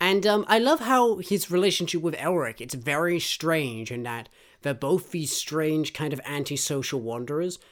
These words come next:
but they immediately form this nice little buddy relationship where they're helping each other out. And I like how, um, Rakir is so obviously, um,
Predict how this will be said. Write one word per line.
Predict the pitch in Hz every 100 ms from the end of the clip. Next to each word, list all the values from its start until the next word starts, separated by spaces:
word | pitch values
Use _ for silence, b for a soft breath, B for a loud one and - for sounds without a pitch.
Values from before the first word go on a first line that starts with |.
| b
but | 156
they | 170 175
immediately | 165 170 190 170 214
form | - 180 185
this | 165 156
nice | 139 143 151 -
little | 151 139
buddy | 113 - 151 147 156
relationship | 135 120 120 - 139 175 180 -
where |
they're | 123 117
helping | - 151 139 156
each | 143 -
other | 147 127 120
out. | 113 143 208 - b b b b -
And | 135 135 135 135 -
I | 151
like | 147 170 185
how, | 165 151 139 127 117 _ _ _ _ -
um, | 139 135 131 127 -
Rakir | 135 151 - - 180 175 156 135 131 127 _ 151
is | 139 -
so | 233 254 233
obviously, | 180 185 156 151 - 156 131 107 95 _ _ _ _ _ _ _ -
um, | 147 143 135 151 143